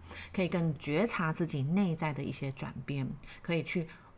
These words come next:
放掉很多的担忧跟压力。好，那当然这个包含了可能你要，呃，专注在身体的每一个肌肉的启动，所以其实你要去觉察你的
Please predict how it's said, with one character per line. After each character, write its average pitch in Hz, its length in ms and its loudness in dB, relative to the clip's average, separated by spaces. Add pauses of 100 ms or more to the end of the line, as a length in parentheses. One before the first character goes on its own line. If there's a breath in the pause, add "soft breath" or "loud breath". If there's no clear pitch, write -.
(140)
放 233 240 12
掉 196 180 8
很 151 360 0
多 208 180 6
的 180 160 2
担 170 420 2
忧 151 200 0
跟 151 260 -4
压 147 220 0
力。 147 200 -6 (140)
好， - 220 -6 (300 loud breath)
那 262 80 4
当 262 120 10
然 233 100 10
这 240 120 6
个 196 80 4
包 180 260 4
含 160 260 0 (120)
了 131 240 -2 (640)
可 160 140 0
能 151 160 4
你 170 160 6
要， 170 300 6 (380 loud breath)
呃， 143 220 0
专 233 200 8
注 247 80 8
在 226 160 10
身 208 240 8
体 165 220 2
的 135 160 4
每 131 160 4
一 160 80 0
个 180 100 4
肌 180 180 4
肉 180 140 8
的 156 100 2
启 135 300 0
动， 214 260 8
所 170 240 2
以 185 140 4
其 143 180 -2
实 151 180 0
你 135 100 2
要 147 100 2
去 196 160 2
觉 156 400 2
察 147 420 -2 (300 loud breath)
你 143 200 0
的 127 280 0